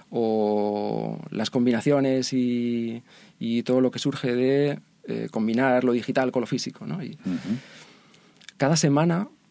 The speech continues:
Speaker 1: hay una cosa que, si tú le prestaras atención, dirías, y si t-, y tú le dieras el suficiente crédito como para decir, "Todo va a ir por aquí", estarías con palpitaciones, ¿no? Todo, todas las semanas.
Speaker 2: Mm, mm.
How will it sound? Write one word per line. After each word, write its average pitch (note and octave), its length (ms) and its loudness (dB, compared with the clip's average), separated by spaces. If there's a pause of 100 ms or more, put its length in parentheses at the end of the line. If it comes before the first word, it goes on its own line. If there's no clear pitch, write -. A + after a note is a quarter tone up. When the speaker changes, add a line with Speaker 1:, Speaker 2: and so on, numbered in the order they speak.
(320)
Speaker 1:
hay C3 140 2
una C#3 160 2
cosa D3+ 180 2
que, A#2 440 2 (220)
si - 200 -2
tú - 240 -4
le D#3 120 2
prestaras D3 460 -2
atención, D3 460 0
dirías, A#2 580 0
y A#2+ 80 -6
si - 120 -4
t-, - 200 -10
y C3 60 -4
tú C3+ 100 0
le C#3 60 6
dieras D3+ 180 4
el D3+ 80 2
suficiente C#3 380 0
crédito C#3 320 2
como C3 160 2
para A#2+ 160 4
decir, B2+ 320 0 (640)
"Todo D3 180 6
va D3+ 80 6
a D3 40 6
ir D3+ 120 2
por D3 140 4
aquí", D#3+ 360 2 (120)
estarías B2 380 -4
con D#3 200 -2
palpitaciones, C3 680 0
¿no? D#3 140 -2
Todo, A2+ 220 0
todas A2 180 -2
las G2+ 120 -6
semanas. G#2 400 -8
Speaker 2:
Mm, G#2+ 120 -6
mm. - 300 -8